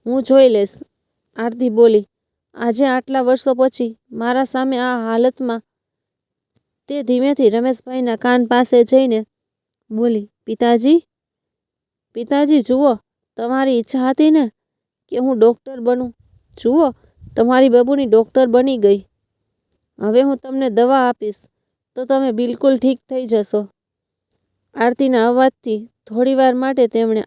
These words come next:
આંખો ખોલી. તેમની આંખો, આંખ, આંખોમાં એક ચમક હતી, પણ તરત જ તે ચમક ગાયબ થઈ ગઈ અને તેઓ બોલ્યા, "તમે કોણ છો, દીકરી?"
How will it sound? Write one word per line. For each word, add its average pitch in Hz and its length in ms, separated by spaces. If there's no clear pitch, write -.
આંખો 269 300
ખોલી. 226 440
તેમની 262 320
આંખો, 240 600
આંખ, 247 240
આંખોમાં 254 580
એક 240 160
ચમક 247 360
હતી, 208 360
પણ 269 180
તરત 254 340
જ - 240
તે 247 120
ચમક 247 420
ગાયબ 233 340
થઈ 254 220
ગઈ 202 240
અને 233 180
તેઓ 233 320
બોલ્યા, 214 460
"તમે 247 220
કોણ 277 300
છો, 233 180
દીકરી?" 254 420